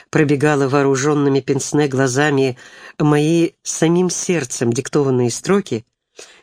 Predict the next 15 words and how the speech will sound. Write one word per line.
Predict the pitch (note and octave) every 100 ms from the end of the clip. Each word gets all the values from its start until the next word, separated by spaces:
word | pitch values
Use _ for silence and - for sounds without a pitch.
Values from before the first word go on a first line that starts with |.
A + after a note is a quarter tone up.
| -
я | C3 F#3 A3
замирала | G3 F#3 E3+ F3 F3
от | E3+ D3+ D3
ожидания | C#3+ C#3 C3 E3+ E3 D#3
увидеть | D#3 C#3 C3 D#3 D3+ -
ее | C3 D3 C#3+ - - -
прослезившуюся | - E3+ - E3+ C3+ F3 F#3+ - D3 C3 - C#3+
и | E3+
растроганную. | E3+ F3 - A3+ F#3 B2+ A2+ A2 A2+ _ _ _ _ _ _
Но | D#3 G3
каково | A3 A#3 A3 B3+
же | - F#3
было | G3+ A3
мое | G3 F#3 F#3 G#3+
изумление, | E3+ E3+ E3+ A3 C4 E3 B2